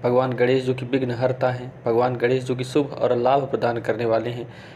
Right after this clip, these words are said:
भगवान गणेश की जो भी वंदना करता है उसके घर में सुख समृद्धि अवश्य आती है। भगवान गणेश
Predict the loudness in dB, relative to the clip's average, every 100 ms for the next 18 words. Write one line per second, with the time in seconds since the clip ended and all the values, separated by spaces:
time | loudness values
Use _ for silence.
0 | -6 0 2 2 2 0 0 -4 -6 -2
1 | 0 2 0 0 -2 -2 -4 -4 -2 -2
2 | -4 -6 -2 -2 -2 -4 -6 -4 -6 0
3 | 0 0 0 2 2 0 0 0 -4 -2
4 | -2 0 0 0 2 0 -2